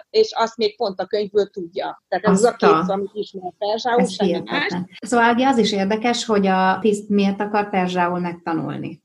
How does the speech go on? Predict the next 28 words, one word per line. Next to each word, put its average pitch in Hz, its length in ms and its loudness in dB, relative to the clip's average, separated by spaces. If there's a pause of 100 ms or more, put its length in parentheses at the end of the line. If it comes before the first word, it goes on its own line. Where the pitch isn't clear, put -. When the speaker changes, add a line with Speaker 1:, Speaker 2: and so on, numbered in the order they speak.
Speaker 1:
A 233 220 6
tiszt 320 200 -4
azért 269 180 2
akar 226 200 0
perzsául 262 280 2
megtanulni, 269 420 -2
mert 254 200 0
ő 247 40 0
a 247 40 4
háború 247 240 0
kitörése 214 560 -2
előtt 226 340 0
egy 214 260 -2
híres 202 640 2
szakács 247 400 2
volt, 262 240 2
tehát 226 180 -6
ilyen 214 140 0
jó 226 140 0
nevű 208 220 0
éttermekben 190 1000 -2
volt 185 280 0
főszakács. 302 720 -2
Az 269 180 4
az 214 140 4
álma, 247 380 0
hogy 269 260 0
német 226 380 0